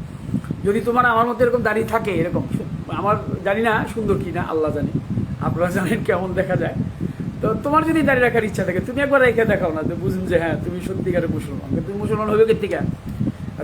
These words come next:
তুমি যেই জিনিস নিয়ে জেলাসি করতেছো, তুমি বারবার আমাকে বিভিন্ন রকমের খাটো করার জন্য মিথ্যা কথা বলতেছো। তা আমি তোমার মিথ্যা কথা শুই না, তো তুমি একটা ছবি বারবার ঘুরে দিতেছো, মাউন্ট এলিজাবেথে যে আমি চিকিৎসা করছি,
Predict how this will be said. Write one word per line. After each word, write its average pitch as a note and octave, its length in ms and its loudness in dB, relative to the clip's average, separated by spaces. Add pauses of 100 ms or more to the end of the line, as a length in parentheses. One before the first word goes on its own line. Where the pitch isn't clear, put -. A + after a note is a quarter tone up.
তুমি A3 200 2
যেই B3+ 260 6
জিনিস B3+ 340 0
নিয়ে C4 180 2
জেলাসি C#4+ 420 2
করতেছো, C#4+ 420 0 (840)
তুমি A3+ 160 0
বারবার A3 480 4
আমাকে G#3 440 4 (140)
বিভিন্ন G3+ 300 2
রকমের G3 360 0
খাটো F#3+ 300 -2
করার F3 320 2
জন্য F#3 280 0 (560)
মিথ্যা G#3+ 320 0
কথা G3 160 0
বলতেছো। F3+ 460 -2 (840)
তা F3+ 80 0
আমি G3 340 2
তোমার A3 220 2
মিথ্যা A3 240 2
কথা A3 280 2
শুই A3 180 -2
না, G#3+ 120 0
তো G3+ 100 0
তুমি G3+ 200 0
একটা G#3+ 280 2
ছবি G#3+ 280 2
বারবার G3 340 2
ঘুরে F#3+ 300 2
দিতেছো, F#3 360 -2
মাউন্ট F3 360 0
এলিজাবেথে F#3 500 -2
যে F#3 80 0
আমি F#3 160 0
চিকিৎসা - 360 -4
করছি, F3 380 -4